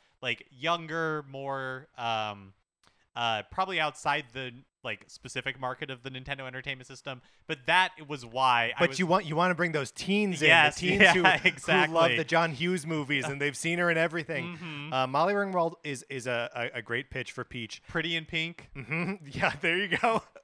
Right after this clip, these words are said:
Speaker 2: Um, I picked Sigourney Weaver. Again, I think
Speaker 1: <laughs>
Speaker 2: I've got, uh, Ghostbusters on the brain.
Speaker 1: <laughs> Uh-huh.
Speaker 2: Um, uh, and Alien is seventy-nine, but, like,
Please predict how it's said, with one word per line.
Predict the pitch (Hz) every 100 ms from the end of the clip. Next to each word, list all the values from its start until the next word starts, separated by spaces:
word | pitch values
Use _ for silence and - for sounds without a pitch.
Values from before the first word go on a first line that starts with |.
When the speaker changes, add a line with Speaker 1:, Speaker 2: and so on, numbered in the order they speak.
| 285 - 269 233
Speaker 2:
Um, | 143 147 143 - _ _ _
I | 156 214
picked | - 196 -
Sigourney | - 139 143 139
Weaver. | 123 131 131 143 143
Again, | 135 120 165 165
I | 208
think | - 170 202 - 214
Speaker 1:
<laughs> | - -
Speaker 2:
I've | 143 143
got, | 160 143 147
uh, | 165 131
Ghostbusters | 123 139 139 - 151 - 151 143
on |
the | 139
brain. | 135 143 143 143 151
Speaker 1:
<laughs> |
Uh-huh. | 190 170 151 156 139 131
Speaker 2:
Um, | 123 120 - - _ -
uh, | 131 120 127
and | 143 131 143 _ -
Alien | 165 175 175 170 156
is | 147
seventy-nine, | - 151 131 135 123 120 120 123 123
but, | 131 143
like, | 123 113 -